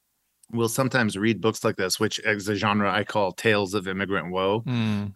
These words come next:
Speaker 1: Um,
Speaker 2: I
Speaker 1: and they'll
Speaker 2: love, <laughs>
Speaker 1: kind of,
Speaker 2: I love that.
Speaker 1: and they'll kind of be like, and, and I think the bad versions of those books ha-, really lean into the trope of, like,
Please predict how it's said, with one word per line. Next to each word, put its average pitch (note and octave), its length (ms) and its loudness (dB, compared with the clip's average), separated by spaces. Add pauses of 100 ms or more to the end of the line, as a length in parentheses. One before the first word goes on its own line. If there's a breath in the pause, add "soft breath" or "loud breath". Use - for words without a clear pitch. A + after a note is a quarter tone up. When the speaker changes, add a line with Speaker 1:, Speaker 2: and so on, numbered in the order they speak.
Speaker 1:
Um, B2 400 2
Speaker 2:
I - 120 6
Speaker 1:
and E3+ 100 10
they'll D#3 80 8
Speaker 2:
love, E3+ 140 6
<laughs> F3+ 120 6
Speaker 1:
kind F3 140 4
of, - 120 2
Speaker 2:
I G3+ 260 4
love E3 180 4
that. C3+ 400 -4 (140)
Speaker 1:
and F3 180 4
they'll D#3+ 160 6
kind E3+ 280 4
of D#3+ 80 4
be D3+ 140 6
like, A#2+ 340 2 (420 soft breath)
and, D3 260 2
and F3+ 100 6
I E3+ 60 6
think F3 160 2
the D3+ 80 4
bad C3+ 380 4
versions A2+ 320 -2
of G#2 80 -8
those G2+ 180 -4
books G2 240 -4
ha-, - 240 -6
really B2 320 2
lean A2 320 2
into A2+ 300 0
the F#2+ 100 -4
trope F#2+ 400 -2
of, G2+ 220 -4
like, F#2+ 280 0